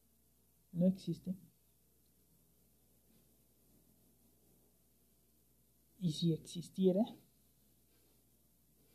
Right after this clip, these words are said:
por ejemplo, en el caso de los hombres y mujeres,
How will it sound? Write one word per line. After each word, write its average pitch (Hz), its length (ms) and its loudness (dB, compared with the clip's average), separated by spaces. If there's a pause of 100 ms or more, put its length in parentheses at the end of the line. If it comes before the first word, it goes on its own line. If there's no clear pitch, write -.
(480)
por 165 100 -4
ejemplo, 165 340 4
en 156 80 6
el 151 80 2
caso 170 260 2
de 160 100 6
los 151 200 0
hombres 165 260 0
y 160 60 0
mujeres, 170 560 -2